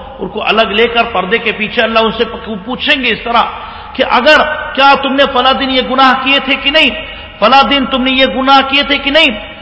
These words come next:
اور اللہ اس سے گنائیں گے اور وہ بندہ کہے گا، "ہاں، میں نے کیا تھا، یعنی فلاں گناہ میں نے کیا تھا، فلاں گناہ میں نے کیا تھا، چھپ کے کیا تھا، کسی کو نہیں پتا ہے۔"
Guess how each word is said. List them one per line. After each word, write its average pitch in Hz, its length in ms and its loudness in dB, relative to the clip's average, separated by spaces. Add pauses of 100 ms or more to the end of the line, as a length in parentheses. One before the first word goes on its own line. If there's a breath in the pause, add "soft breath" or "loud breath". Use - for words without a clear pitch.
(100)
اور 208 180 2
اللہ 247 200 2
اس 254 260 2
سے 240 80 -4
گنائیں 262 400 2
گے 294 120 4
اور 240 200 2
وہ 247 160 0
بندہ 240 300 0 (100)
کہے 247 180 2
گا، 277 440 2
"ہاں، 247 160 4
میں 226 120 0
نے 247 120 2
کیا 240 260 0
تھا، 185 220 0 (460 loud breath)
یعنی 175 140 -2
فلاں 233 340 0
گناہ 233 220 2
میں 220 120 0
نے 220 100 0
کیا 214 260 -2
تھا، - 180 0
فلاں 214 340 -2
گناہ 214 200 2
میں 208 140 0
نے 214 80 0
کیا 214 180 -2
تھا، 214 100 0
چھپ 226 260 -6
کے 220 100 -4
کیا 220 220 -2
تھا، 214 140 0
کسی 202 300 -6
کو 233 120 -4
نہیں 240 120 0
پتا 240 340 0
ہے۔" 277 80 4